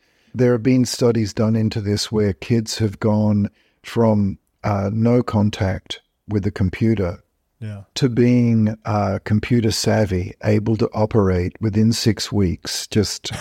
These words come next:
Speaker 2: <laughs>
Speaker 1: and that's just a
Speaker 2: Wow.
Speaker 1: couple of hours a day.
Speaker 2: Yeah.
Speaker 1: And if you continue on within six months, they're programming.
Speaker 2: Wow.
Speaker 1: So there's no, this thing about, you know, we've got to get this early
Speaker 2: Yeah.
Speaker 1: is n-, not exactly factually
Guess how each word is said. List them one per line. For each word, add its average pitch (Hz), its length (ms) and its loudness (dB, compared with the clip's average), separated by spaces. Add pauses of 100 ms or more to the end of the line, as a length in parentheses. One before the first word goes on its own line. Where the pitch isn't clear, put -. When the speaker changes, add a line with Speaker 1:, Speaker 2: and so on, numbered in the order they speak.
Speaker 2:
<laughs> - 200 -16
Speaker 1:
and 107 120 0
that's 110 200 -2
just 113 160 -2
a 113 40 0
Speaker 2:
Wow. - 60 -2
Speaker 1:
couple 120 280 2
of - 60 -8
hours 110 400 2
a 113 60 0
day. 92 500 -2 (340)
Speaker 2:
Yeah. 113 160 -8
Speaker 1:
And 110 220 2
if 113 180 -2
you 110 120 4
continue 110 560 2
on 110 180 4
within 101 300 0
six - 400 -4
months, 104 320 2
they're 98 160 -2
programming. 90 880 -2 (480)
Speaker 2:
Wow. 98 140 -10
Speaker 1:
So 120 280 0
there's 120 300 0
no, 160 420 -2
this 120 300 -4
thing 143 220 2
about, 110 500 0 (320)
you 107 80 -4
know, 107 80 0
we've 101 180 0
got 113 160 2
to 110 80 2
get 101 320 0 (140)
this 104 360 -4 (160)
early 101 600 0 (340)
Speaker 2:
Yeah. 104 260 -10 (320)
Speaker 1:
is 107 180 0
n-, 117 120 2 (120)
not 123 400 2
exactly 110 800 0
factually 98 720 -2